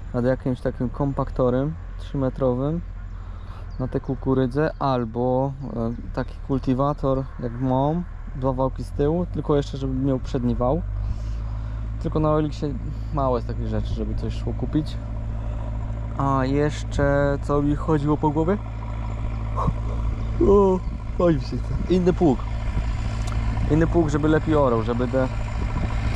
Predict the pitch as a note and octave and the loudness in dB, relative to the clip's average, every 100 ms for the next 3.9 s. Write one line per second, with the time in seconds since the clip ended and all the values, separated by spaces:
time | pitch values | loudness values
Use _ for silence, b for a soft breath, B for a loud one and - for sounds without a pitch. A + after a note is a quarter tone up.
0 | - B2+ C3 C3+ B2+ B2 - - C3 C3 | 2 4 6 6 4 2 0 0 2 2
1 | - B2+ A#2+ C3 D#3 D#3+ C#3+ D3 D#3 D3 | 2 0 2 2 2 2 2 2 2 2
2 | C#3 D3+ C#3+ C#3 C#3 C#3 C3 C3 - - | 2 2 2 2 4 4 2 2 0 -2
3 | - - C3+ C3+ D3 D#3+ D#3 C#3+ | -2 0 2 4 4 4 6 4